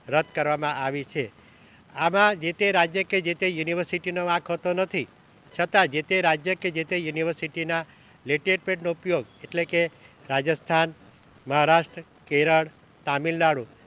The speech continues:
જેવા રાજ્યોના આવેલા બોર્ડ કે જેવા રાજ્યોમાં આવેલી યુનિવર્સિટીમાંથી તેના લેટેડ પેડનો ઉપયોગ કરીને આવા પ્રકારના લોકો ઉપયોગ કરીને વિવિધ યુનિવર્સિટીઓમાં પ્રવેશ લેતા હોય છે. આ, આ, આ જે છે એ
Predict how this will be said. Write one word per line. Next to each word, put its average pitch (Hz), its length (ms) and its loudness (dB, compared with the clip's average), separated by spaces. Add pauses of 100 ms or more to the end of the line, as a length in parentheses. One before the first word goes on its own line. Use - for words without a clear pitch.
(160)
જેવા 180 280 6
રાજ્યોના 185 520 4
આવેલા 175 360 0
બોર્ડ 170 300 2
કે 175 100 -6
જેવા 165 280 0
રાજ્યોમાં 160 480 -2
આવેલી 165 360 -2
યુનિવર્સિટીમાંથી 160 1040 -6 (460)
તેના 190 220 6
લેટેડ 190 340 0
પેડનો 180 260 -6
ઉપયોગ 175 340 -6
કરીને 175 360 -2 (460)
આવા 160 200 2
પ્રકારના 165 500 -2
લોકો 151 280 -4 (140)
ઉપયોગ 160 340 -6
કરીને 160 340 -2 (480)
વિવિધ 156 300 0
યુનિવર્સિટીઓમાં 151 840 -4
પ્રવેશ 143 340 -6 (140)
લેતા 139 360 -4
હોય 139 300 -2
છે. 110 120 -14 (500)
આ, 190 220 0 (680)
આ, 156 240 0 (100)
આ 175 180 2
જે 202 180 2
છે 196 180 0 (220)
એ - 20 2